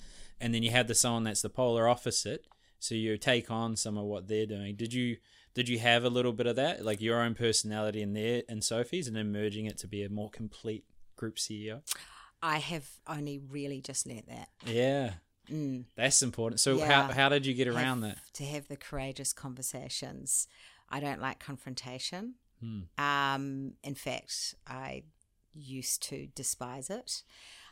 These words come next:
Speaker 2: um, and I used to run away f-, a mile, but I can't in my job now not to
Speaker 1: Mm.
Speaker 2: have the courageous conversations.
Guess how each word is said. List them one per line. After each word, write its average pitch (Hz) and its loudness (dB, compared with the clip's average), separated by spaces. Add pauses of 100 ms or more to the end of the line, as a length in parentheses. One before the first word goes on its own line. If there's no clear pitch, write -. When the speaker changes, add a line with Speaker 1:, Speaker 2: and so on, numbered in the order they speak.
Speaker 2:
um, 131 -2
and 131 -8
I 135 -10
used 135 -4
to 139 -6
run 135 -6
away 123 -6
f-, - -14 (160)
a - -8
mile, 131 -6
but 156 -2
I 139 0
can't 131 -2
in 131 -8
my 127 -8
job 131 -8 (260)
now 127 -10
not 131 -8
to 117 -4
Speaker 1:
Mm. 101 -8
Speaker 2:
have 131 -12
the 135 -14
courageous 127 -8
conversations. 127 -10